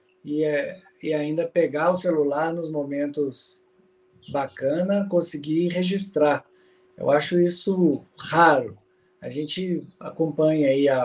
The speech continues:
há muito tempo vários canais de corrida, e era até uma crítica minha que esses canais de corrida sempre iam pra passear, né? Sempre chegava lá atrás, porque tava filmando, porque produzia conteúdo.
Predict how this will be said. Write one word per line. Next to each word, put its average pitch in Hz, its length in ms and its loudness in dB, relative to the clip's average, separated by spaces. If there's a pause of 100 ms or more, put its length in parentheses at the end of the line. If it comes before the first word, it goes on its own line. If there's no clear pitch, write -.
há 127 120 -6
muito 156 460 -2
tempo 147 520 2 (540)
vários 180 480 4
canais 147 400 -6
de 131 80 -14
corrida, 147 680 -10 (440)
e 147 140 4
era 165 160 4
até 170 180 2
uma 214 200 -2
crítica 180 500 -8
minha 156 420 -6 (600)
que 156 400 -4
esses 151 220 -6
canais 156 360 4
de - 80 -10
corrida 165 440 -2
sempre 196 440 -2
iam 185 260 2
pra 202 140 4
passear, 202 580 2 (400)
né? 170 220 -4
Sempre 165 320 -10
chegava 156 340 0
lá 170 120 2
atrás, 180 640 -2
porque - 260 -8
tava 139 260 -8
filmando, 175 720 -4
porque - 200 -20
produzia 135 500 -4
conteúdo. 175 720 2